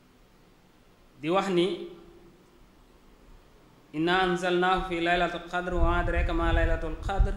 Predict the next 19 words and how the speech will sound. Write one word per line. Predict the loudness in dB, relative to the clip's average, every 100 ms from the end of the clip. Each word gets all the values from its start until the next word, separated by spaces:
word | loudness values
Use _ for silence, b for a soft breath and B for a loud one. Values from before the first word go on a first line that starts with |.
| -6 -4
laylatul | 0 0 0 -2 -2
qadr | -4 -4 -4 -4
khayrun | -4 -4
min | -4 -2
alfi | -4 -6 -10
shahrin, | -6 -4 -2 -4 -6 -8
tanazzalul | -8 -6 -6 -6 -4 -2 -2
malaikatu | -2 -2 -4 -4 -8 -8
wa | -8
ruh | -6 -6 -8
fiha | -8 -6 -6
bi | -6 -8
izni | -8 -6
rabbihim | -8 -8 -6 -4
min | -4 -4
kulli | -8 -8
amrin, | -6 -8 -10
salamun | -10 -10 -8 -8 -8 -10
hiya | -8 -6